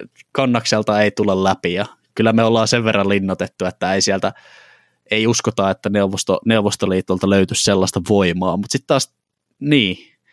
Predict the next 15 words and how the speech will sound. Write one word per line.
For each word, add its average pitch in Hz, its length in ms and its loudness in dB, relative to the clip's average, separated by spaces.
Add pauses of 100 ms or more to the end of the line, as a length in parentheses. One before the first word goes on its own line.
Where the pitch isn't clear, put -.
(120)
ehkä - 200 -6
se 143 80 -2
oli 165 80 2
sellaista 170 300 2
hybristä, - 480 0
kun 113 260 -8
itärintamalla 127 880 0
oli 131 160 4
jo 127 80 4
pitkään 107 560 0
nähty, 107 420 -4
minkälaista 110 760 -2
voimaa 107 380 2
Neuvostoliitto 104 640 -2
oikeasti 117 520 0